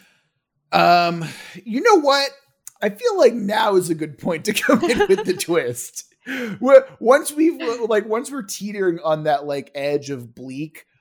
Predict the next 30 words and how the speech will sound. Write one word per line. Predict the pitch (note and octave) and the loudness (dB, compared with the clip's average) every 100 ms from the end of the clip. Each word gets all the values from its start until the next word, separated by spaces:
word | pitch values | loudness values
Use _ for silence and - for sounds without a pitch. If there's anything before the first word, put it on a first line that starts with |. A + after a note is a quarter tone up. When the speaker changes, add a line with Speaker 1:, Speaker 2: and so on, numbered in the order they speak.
| - | -2
Speaker 1:
I | D#3 | 0
feel | D#3 F#3+ E3 | 0 0 0
like | D#3 C#3+ | 0 -2
now | C3+ C#3 C#3 D3+ C#3+ | -8 -6 -2 -2 -4
is | B2+ | -10
the | A#2+ | -14
time | - D3 C3+ C3 | -14 -10 -10 -10
where | B2+ B2+ | -12 -12
we're | B2 | -10
like, | B2+ C3 | -10 -10
maybe | C#3+ C#3 | -8 -8
we | C3 A2+ | -10 -14
pull | B2 A2+ | -12 -12
it | G#2 | -10
back | A2+ G2+ | -10 -10
just | - G#2+ - | -16 -20 -18
a | G2 G#2 G#2+ G2+ | -18 -14 -12 -4
Speaker 2:
Uh, | - | -4
Speaker 1:
little | F#2 D#2+ _ | -4 -14 _
bit, | A3 | -6
Speaker 2:
wait, | G#3+ - F#3+ | -6 -8 -18
Speaker 1:
you | F#3+ | -16
know? | F2 G#3 | -10 -4
Speaker 2:
what | G#3+ | -4
if, | A3+ A3 - _ | -4 -8 -18 _
what | - G#3+ | -8 -6
if | G#3+ - | -4 -6
they're | G3+ | -6
actually, | F#3 F#3 G3 F#3+ | -6 -8 -8 -8
like, | F#3 | -10